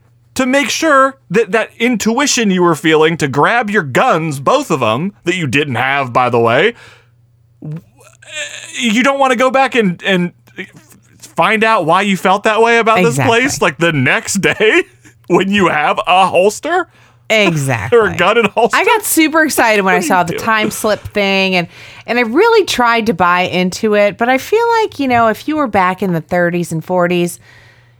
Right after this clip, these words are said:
Speaker 2: you wouldn't have a meth mouth without a shirt. <laughs>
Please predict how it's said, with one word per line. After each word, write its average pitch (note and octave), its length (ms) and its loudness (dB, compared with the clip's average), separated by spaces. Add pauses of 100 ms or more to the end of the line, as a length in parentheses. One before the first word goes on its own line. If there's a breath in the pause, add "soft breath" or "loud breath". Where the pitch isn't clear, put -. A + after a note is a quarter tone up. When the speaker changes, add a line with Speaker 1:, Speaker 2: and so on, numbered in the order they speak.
(120 soft breath)
Speaker 2:
you D#4 180 2
wouldn't G4 320 2
have D4+ 300 2
a E4+ 60 2
meth E4 340 2
mouth G#3+ 580 -2
without D4+ 300 2
a F4+ 60 2
shirt. - 640 -4 (500)
<laughs> - 0 -